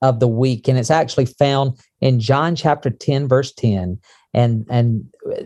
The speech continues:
this verse, uh, is, is a tremendous verse. Uh, and it talks about Jesus. He says, "I have come that they might have life and have it more abundantly." Isn't that a tremendous verse,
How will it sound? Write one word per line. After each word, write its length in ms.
this 280
verse, 440
uh, 60
is, 320
is 200
a 40
tremendous 600
verse. 400
Uh, 180
and 140
it 80
talks 240
about 220
Jesus. 460
He 120
says, 320
"I 120
have 180
come 380
that 260
they 220
might 160
have 260
life 560
and 180
have 400
it 180
more 600
abundantly." 960
Isn't 280
that 160
a 40
tremendous 600
verse, 500